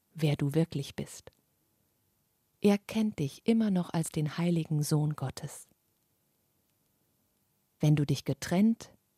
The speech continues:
hilflos, leidend und elend fühlst, mache dir nur bewusst, dass diese Gefühle daher kommen, dass du das Ego als deinen Freund und Verbündeten gewählt hast.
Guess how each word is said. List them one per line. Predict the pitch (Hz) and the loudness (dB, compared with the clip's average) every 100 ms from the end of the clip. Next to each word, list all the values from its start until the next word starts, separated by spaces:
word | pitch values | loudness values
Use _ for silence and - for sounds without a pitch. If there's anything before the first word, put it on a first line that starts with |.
| _ | _
hilflos, | - 190 208 - 175 160 160 - - _ _ _ - | 0 4 4 2 -2 -2 -4 -8 -14 _ _ _ -4
leidend | 156 180 208 180 156 - | -2 0 0 0 0 -2
und | 143 - | -4 0
elend | 202 196 156 143 | 0 2 0 -4
fühlst, | - 143 143 - - _ _ _ _ _ _ _ _ | -4 -4 -4 -8 -20 _ _ _ _ _ _ _ _
mache | 170 165 220 | -2 0 2
dir | 208 | 4
nur | 190 202 | 6 4
bewusst, | 190 170 190 190 - - _ _ _ _ _ _ _ - | 2 0 -2 -2 -8 -18 _ _ _ _ _ _ _ -6
dass | 165 - | -6 0
diese | 220 233 208 | 0 2 2
Gefühle | 180 - - 214 185 147 | 0 -2 0 2 4 2
daher | 160 185 180 160 | 0 0 -2 -4
kommen, | - 170 160 160 - _ _ _ _ _ | -2 0 2 0 -4 _ _ _ _ _
dass | - 185 | -4 -2
du | - | 0
das | 190 190 - | 0 0 2
Ego | 214 208 165 156 | 2 4 0 0
als | 143 - | -2 -2
deinen | - 139 143 143 | -4 -2 -2 -4
Freund | - 160 147 143 | -4 0 0 0
und | 160 139 | -2 -2
Verbündeten | 147 143 147 139 - 147 | -4 0 0 0 -4 -6
gewählt | 143 131 135 131 - | -6 -6 -8 -8 -10
hast. | 143 - - | -14 -16 -20